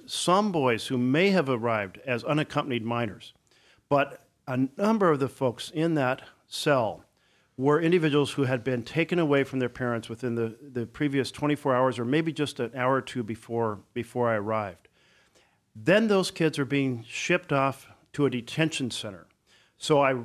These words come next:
drove up the road to Brownsville to a detention center. It's a big Walmart, and this, uh, Walmart's been converted over.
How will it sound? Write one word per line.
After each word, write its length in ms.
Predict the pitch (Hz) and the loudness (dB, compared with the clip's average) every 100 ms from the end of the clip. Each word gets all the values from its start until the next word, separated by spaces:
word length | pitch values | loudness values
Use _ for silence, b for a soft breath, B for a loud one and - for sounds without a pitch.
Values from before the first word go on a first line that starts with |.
| 113 B _ | -10 B _
drove 260 | 135 165 | 2 4
up 140 | 202 202 | 4 0
the 100 | 160 | 0
road 300 | 147 147 147 | 4 2 2
to 80 | 135 | -6
Brownsville 640 | 135 147 156 143 113 107 | 0 2 2 -2 -6 -8
to 160 | 117 127 | -6 -4
a 40 | |
detention 520 | 127 135 156 156 139 120 | -4 -2 -2 -2 -4 -6
center. 420 | - 107 98 107 _ b b b | -8 -12 -14 -20 _ b b b
It's 200 | 139 - | -4 -2
a 60 | |
big 280 | 131 180 196 | 0 2 2
Walmart, 520 | 143 175 220 131 78 - - _ _ b b b | 4 4 4 0 -4 -12 -20 _ _ b b b
and 240 | 147 147 | 2 4
this, 240 | 151 147 - | 2 0 2
uh, 380 | 147 139 139 135 | 6 6 4 0
Walmart's 640 | 160 139 160 185 170 180 - | -8 0 2 4 2 0 0
been 180 | 156 139 | 0 0
converted 460 | 147 131 160 185 | -2 2 2 4
over. 360 | 143 120 120 | 4 2 0